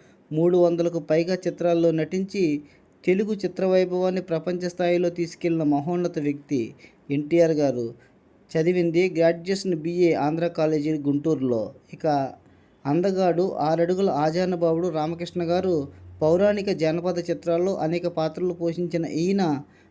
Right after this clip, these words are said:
భీమవరంలో పుట్టగా అక్కడే ఎస్ఎస్సీ వరకు చదువుకోవడం జరిగింది. అలాగే ఇంకొక అలనాటి ఆణిముత్యం కాంతారావు గారు కత్తి కాంతారావుగా ప్రసిద్ధి పొందారు. ఒకనొక టైంలో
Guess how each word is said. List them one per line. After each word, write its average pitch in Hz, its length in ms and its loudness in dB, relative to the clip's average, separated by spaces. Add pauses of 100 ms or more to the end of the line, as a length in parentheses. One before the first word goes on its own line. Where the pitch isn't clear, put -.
(100)
భీమవరంలో 185 600 4
పుట్టగా 160 440 -2 (180)
అక్కడే 185 440 -2
ఎస్ఎస్సీ 196 420 -2
వరకు 190 340 0
చదువుకోవడం 170 500 2
జరిగింది. 139 640 0
అలాగే 143 600 0 (360)
ఇంకొక 185 380 0
అలనాటి 175 580 0
ఆణిముత్యం 165 580 0
కాంతారావు 156 580 0
గారు 123 360 0 (340)
కత్తి 170 280 2
కాంతారావుగా 190 680 0
ప్రసిద్ధి 160 440 -4
పొందారు. 147 480 0 (120)
ఒకనొక 185 440 -2
టైంలో 165 640 2